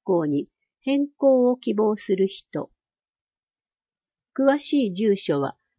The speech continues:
町ホームページに掲載。日時、十一月八日水曜。十時から十一時。場所、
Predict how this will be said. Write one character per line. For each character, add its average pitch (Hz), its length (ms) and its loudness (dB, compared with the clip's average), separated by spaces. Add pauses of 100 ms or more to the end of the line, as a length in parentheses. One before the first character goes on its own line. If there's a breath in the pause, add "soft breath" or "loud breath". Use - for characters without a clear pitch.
(100)
町 226 460 -4
ホ 262 180 2
ー - 20 2
ム 285 160 2
ペ 269 220 -2
ー 208 60 -2
ジ 165 140 -2
に 156 220 -6
掲 180 180 2 (140)
載。 156 260 -6 (1600)
日 254 380 -2
時、 - 260 -4 (560)
十 277 240 2
一 269 300 -2
月 262 300 -6
八 233 280 0
日 - 300 -8 (240)
水 233 320 -2
曜。 165 300 -4 (1040)
十 262 260 0
時 208 160 -6
か 170 160 -4
ら 175 140 -4
十 214 300 -2
一 190 340 -6
時。 - 260 -10 (1300)
場 226 180 -4
所、 - 360 -2